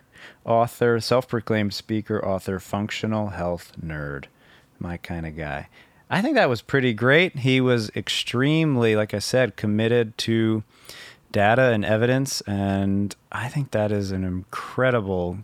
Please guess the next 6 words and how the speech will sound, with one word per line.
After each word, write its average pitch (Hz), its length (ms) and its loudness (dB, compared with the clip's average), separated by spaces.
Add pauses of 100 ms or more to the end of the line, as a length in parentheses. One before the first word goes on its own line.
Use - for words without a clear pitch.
gift - 380 -2
because - 500 -8 (220)
people 120 320 -6
can 104 160 -4
be 95 120 -2
really, 110 720 0